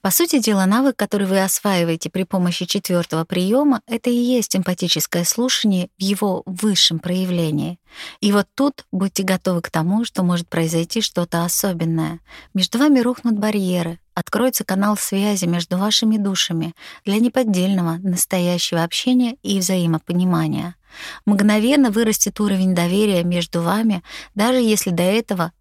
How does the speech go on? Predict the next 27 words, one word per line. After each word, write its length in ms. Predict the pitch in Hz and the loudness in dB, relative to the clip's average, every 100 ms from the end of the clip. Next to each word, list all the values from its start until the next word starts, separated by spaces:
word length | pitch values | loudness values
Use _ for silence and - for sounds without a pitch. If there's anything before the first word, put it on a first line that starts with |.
| - | -8
его 280 | 185 185 175 | -2 -2 -2
кредит 420 | 175 170 214 190 | -4 -4 -4 -4
был 160 | 185 | -6
по 100 | - | -4
каким-то 440 | 165 165 190 185 175 | -4 -4 -2 -4 -4
причинам 560 | 165 - 175 170 165 | -6 -4 -2 0 0
исчерпан. 680 | 170 - 180 156 - 170 175 _ _ _ _ - | -2 -2 -2 -4 -6 -12 -12 _ _ _ _ -6
Да, 380 | 208 262 247 208 | 0 2 4 4
эмпатическое 680 | 220 220 269 - 240 - 208 | 2 0 0 -2 -2 -2 -2
слушание — 640 | - 254 311 - 226 185 - | 0 0 0 2 2 2 -2
это 200 | 226 247 | -4 0
ещё 520 | 226 233 226 - 254 | 0 2 0 0 0
один 260 | 240 202 202 | 0 2 0
способ 480 | - - 247 254 - | -2 -2 -2 -2 -2
серьёзно 500 | 196 185 196 208 202 | -4 -2 -2 0 0
пополнить 540 | 180 - 208 208 180 | -2 -2 0 0 0
свой 220 | - 180 | -2 -4
кредит 360 | 175 190 180 175 | -2 -4 -2 -2
доверия. 600 | 190 202 196 175 - 202 _ - - - - - | -2 0 0 -2 -4 -10 _ -20 -20 -18 -16 -4
В 60 | 214 | 0
результате 560 | 220 220 208 226 254 | 2 2 2 0 0
человек 460 | - 254 247 247 233 | 0 2 2 2 0
начинает 480 | 226 226 226 220 190 | 0 0 2 2 2
доверять 420 | 208 220 233 214 | 0 2 0 0
вам 220 | 202 202 | 0 2
нечто 340 | 214 196 - | 2 0 -4
сокровенное, 880 | 180 - - 190 185 233 226 180 185 | -4 -4 -2 0 2 2 2 2 -2